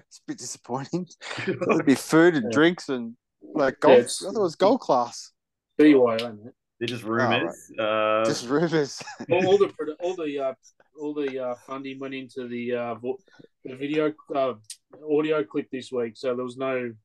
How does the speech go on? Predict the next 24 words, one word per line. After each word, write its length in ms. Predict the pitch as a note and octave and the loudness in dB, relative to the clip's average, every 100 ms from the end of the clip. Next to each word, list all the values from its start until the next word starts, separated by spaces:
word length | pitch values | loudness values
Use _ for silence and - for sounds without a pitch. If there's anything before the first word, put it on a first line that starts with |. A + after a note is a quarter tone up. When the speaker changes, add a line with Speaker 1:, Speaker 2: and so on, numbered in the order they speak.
| _ | _
Speaker 3:
no 240 | B2+ B2 | -8 -8
food 320 | A#2+ - B2+ | -8 -8 -4
allowance. 500 | B2+ B2+ A#2 G#2+ - - _ _ _ _ - | -2 -4 -6 -10 -14 -20 _ _ _ _ -14
Speaker 2:
It's 200 | C3+ - | -12 -10
more 180 | D#3 G3 | -4 2
like 180 | G3 F3 | 4 4
a 60 | D#3 | 2
Cameo 480 | B2 A2+ A2 G#2 G2+ | 0 0 2 2 2
Cinema 480 | - A2 A#2+ B2+ | 0 -2 0 0
sort 200 | C3 B2+ A#2+ | 0 -4 -4
of 40 | |
setup. 360 | - B2+ C#3+ C#3 | -2 2 2 0
It's 140 | B2 | -4
more 140 | C#3+ C#3+ | -4 -2
bring 220 | B2+ A2+ | -2 -4
your 160 | G#2 | -2
own. 320 | G2 A2+ C3 C3 | -2 -2 -4 -6
If 140 | G2+ | -8
you 60 | A2 | -8
can 80 | A#2 | -8
sneak 260 | A#2 C3 F#3 | 0 2 6
Speaker 1:
Fair 80 | D#3 | 6
Speaker 2:
a 20 | |
Speaker 1:
enough. 220 | E3+ - | 6 2